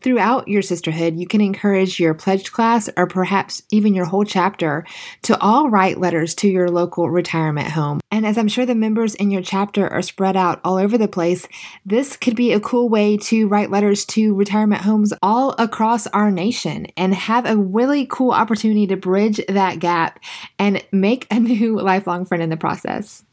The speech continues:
Another way to serve our elderly friends is perhaps if you are back home, you might have a neighbor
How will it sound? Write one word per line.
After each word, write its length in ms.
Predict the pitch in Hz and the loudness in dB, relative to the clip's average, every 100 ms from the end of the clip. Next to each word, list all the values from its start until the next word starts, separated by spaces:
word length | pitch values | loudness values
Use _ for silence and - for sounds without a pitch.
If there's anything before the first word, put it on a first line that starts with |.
| _ - | _ -2
Another 340 | 214 240 262 | 2 2 2
way 240 | 233 220 214 | 2 2 2
to 160 | 214 | 0
serve 320 | 202 208 196 202 | 0 2 2 2
our 180 | 185 - | 0 2
elderly 400 | 190 190 185 180 | 2 2 2 0
friends 480 | 180 180 175 175 - | 0 -2 -2 -4 -4
is 320 | 190 190 180 180 | 0 2 2 -2
perhaps 360 | - 196 220 - | 0 0 0 0
if 120 | 226 | 0
you 200 | 220 220 | 0 0
are 120 | 196 | 2
back 260 | 202 185 - | 2 0 0
home, 400 | - 202 185 175 - | 0 0 0 -2 -2
you 200 | 190 202 | 0 2
might 200 | 196 - | 2 -2
have 260 | 190 185 | -2 -2
a 80 | 175 | -2
neighbor 480 | 175 196 180 104 | 0 0 0 -2